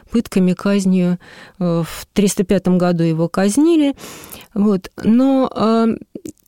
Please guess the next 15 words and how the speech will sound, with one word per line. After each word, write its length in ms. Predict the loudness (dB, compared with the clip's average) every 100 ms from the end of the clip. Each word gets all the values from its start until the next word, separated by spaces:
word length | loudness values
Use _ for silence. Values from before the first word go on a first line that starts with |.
| _ -10
нам 560 | -6 -2 0 2 2 2
он, 300 | 2 2 0 -2
э, 340 | 0 0 -2
в 100 | -4 -2
принципе, 680 | 0 2 0 -2 0 0 -4 -14 -4
дорог. 600 | 0 2 2 0 -4 -12 -6
Э, 400 | -4 -2 -2 -2
мы, 300 | 0 2 2
э, 80 | 0
в 360 | -2 -2 -2 0
очень 280 | 0 2 2
многих 280 | 2 0 -4 -2
домах 460 | 0 2 0 -2
видим 280 | -2 0 0
его 400 | 0 0 0 -2